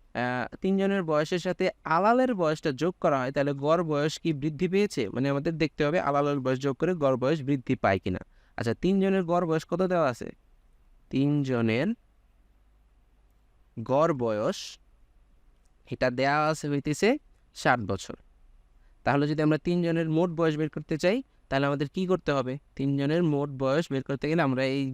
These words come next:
গড় বয়সটাকে just তিন দ্বারা গুণ করে দেব।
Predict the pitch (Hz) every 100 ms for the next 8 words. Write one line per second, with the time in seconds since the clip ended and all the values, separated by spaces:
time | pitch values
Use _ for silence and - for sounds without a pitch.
0 | 127 139 135 135 135 156 151 247 - _
1 | _ - 123 - _ 208 220 208 185 170
2 | 143 170 185 160 110 95